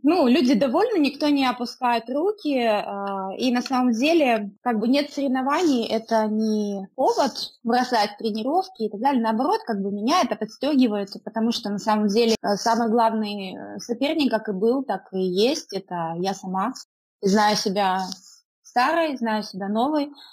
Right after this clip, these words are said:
и знаю ту, которой, <laughs>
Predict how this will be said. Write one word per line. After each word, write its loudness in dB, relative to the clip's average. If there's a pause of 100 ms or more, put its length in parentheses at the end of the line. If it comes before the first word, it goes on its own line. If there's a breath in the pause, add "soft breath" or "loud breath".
(200 loud breath)
и 2
знаю 0
ту, 2
которой, 0
<laughs> 0